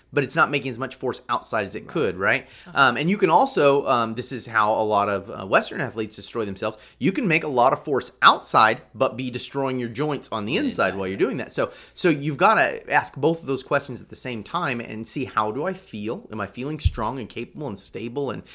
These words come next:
Speaker 1: and, like, it's not as effortless for the result I'm getting?" Um, and then look at the result you're getting and say, you know,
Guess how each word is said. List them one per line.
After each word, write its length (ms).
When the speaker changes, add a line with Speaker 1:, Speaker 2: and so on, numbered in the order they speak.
Speaker 1:
and, 220
like, 160
it's 180
not 220
as 300
effortless 500
for 160
the 120
result 380
I'm 160
getting?" 280
Um, 300
and 160
then 180
look 140
at 80
the 60
result 340
you're 100
getting 240
and 100
say, 240
you 200
know, 160